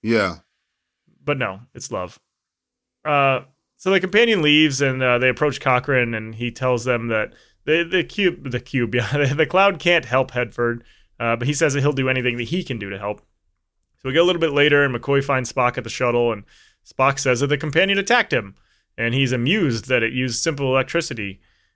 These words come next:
Speaker 2: And so they have this little, like, brainstorming session, and McCoy is like, "Am I right in thinking that anything that generates electricity can be shorted out?" And Spock's like, "Hell yeah, brother, you're catching on."
Speaker 1: <laughs>
Speaker 2: So we cut to a little bit later,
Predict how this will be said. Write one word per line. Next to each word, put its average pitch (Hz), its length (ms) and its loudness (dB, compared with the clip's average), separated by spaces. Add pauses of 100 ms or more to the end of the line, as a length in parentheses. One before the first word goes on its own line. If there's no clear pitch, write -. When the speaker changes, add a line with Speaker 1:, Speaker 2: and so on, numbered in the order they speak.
(140)
Speaker 2:
And 113 280 -2
so 127 200 2
they 120 100 2
have 147 140 2
this 143 200 -4
little, 139 160 0
like, 113 420 0 (160)
brainstorming 139 680 0
session, 147 340 0
and 120 140 -2
McCoy 127 260 -2
is 113 120 -2
like, 117 140 0
"Am 123 160 -6
I 170 120 4
right 160 300 0
in 151 140 -8
thinking 196 380 -2
that 147 280 2
anything 170 340 2
that 160 80 0
generates 147 360 0
electricity 151 480 -2
can 135 140 -6
be 117 80 -2
shorted 143 340 -2
out?" 160 200 0
And 123 100 -12
Spock's 110 360 -6
like, 107 200 -4
"Hell 135 220 0
yeah, 170 180 4
brother, 147 260 0
you're 143 120 -2
catching 160 320 -2
on." 151 280 -2 (600)
Speaker 1:
<laughs> 165 80 2 (520)
Speaker 2:
So 139 380 2 (640)
we 151 100 -2
cut 240 180 4
to 254 80 2
a - 20 4
little 208 180 4
bit 151 180 4
later, 120 480 2